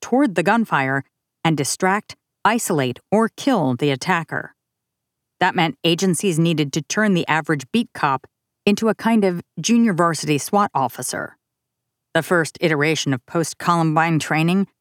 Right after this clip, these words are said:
advocated a small team response, with four or five officers advancing together. This approach works well if officers arrive around the same time. But that doesn't always happen.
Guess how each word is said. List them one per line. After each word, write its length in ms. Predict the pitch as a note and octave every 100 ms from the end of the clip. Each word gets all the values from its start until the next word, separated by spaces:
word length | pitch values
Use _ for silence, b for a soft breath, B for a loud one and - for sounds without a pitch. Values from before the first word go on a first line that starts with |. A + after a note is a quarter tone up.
| _ _
advocated 600 | F3+ G3+ G3+ - F#3+ F3 -
a 80 | E3+
small 380 | - G#3 F#3+
team 300 | F3 E3+ D3
response, 600 | D#3+ - G#3 F#3+ - - - _ _
with 140 | F#3
four 360 | - - B3 -
or 120 | F3+
five 360 | D#3 - A3 G3+
officers 540 | C#3 C3+ C#3+ - C3+
advancing 600 | A#2 D3 D#3 D#3+ - C3
together. 560 | B2 E3 F3 D3+ - - _ _ _ _ _ _ _ _
This 140 | - C#4+
approach 440 | F#4+ - D#4 -
works 320 | G3+ A3 -
well 280 | E3+ A#3+ C#4
if 100 | D3+ -
officers 520 | E3 D#3 C#3+ D#3 C#3
arrive 400 | - D#3 D#3 E3
around 280 | C#3+ C#3+ C#3
the 60 | A#2+
same 300 | - C3 A#2+
time. 480 | - B3 - - - _ _ _ _ _ _ _
But 100 | D#3+
that 200 | D#3+ D3
doesn't 340 | - D#3 D3 -
always 400 | D3 C#3+ C3 A#2
happen. 480 | - E3 - -